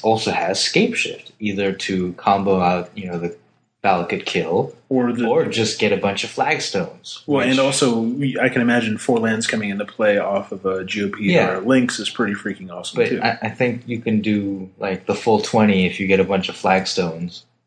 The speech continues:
Speaker 2: Mm-hmm.
Speaker 1: and then those, you know, legend kill each other, and then you get some more planes. <clears throat> Uh, you know, I don't wanna count, but I'm sure it's over twenty.
Speaker 2: Yeah.
Speaker 1: if you have the right guys.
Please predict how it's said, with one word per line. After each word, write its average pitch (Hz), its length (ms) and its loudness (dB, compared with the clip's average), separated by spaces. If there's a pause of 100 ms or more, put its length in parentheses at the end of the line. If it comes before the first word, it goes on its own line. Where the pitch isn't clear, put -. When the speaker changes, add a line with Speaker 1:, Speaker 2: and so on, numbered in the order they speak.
(160)
Speaker 2:
Mm-hmm. 90 140 -2
Speaker 1:
and 98 140 2
then 98 180 0
those, 101 540 2
you 104 100 -2
know, 92 80 -2
legend 95 460 2
kill 95 180 0
each 92 180 0
other, 90 220 0
and 92 100 -2
then 95 120 0
you 92 80 2
get 101 160 0
some 104 160 -2
more 98 260 4
planes. 98 720 0 (240)
<clears throat> - 0 - (1700)
Uh, 90 480 -2
you 107 120 -2
know, 98 80 0
I 90 100 0
don't 87 140 -4
wanna 90 160 -6
count, 85 320 -6 (120)
but 90 120 -8
I'm 90 100 -6
sure 90 220 -2
it's - 160 -6
over 87 200 -6
twenty. 82 340 -8 (240)
Speaker 2:
Yeah. - 260 -2
Speaker 1:
if 98 280 -6
you 95 100 -6
have 87 220 -4
the 90 80 -2
right 87 260 0
guys. 87 460 -6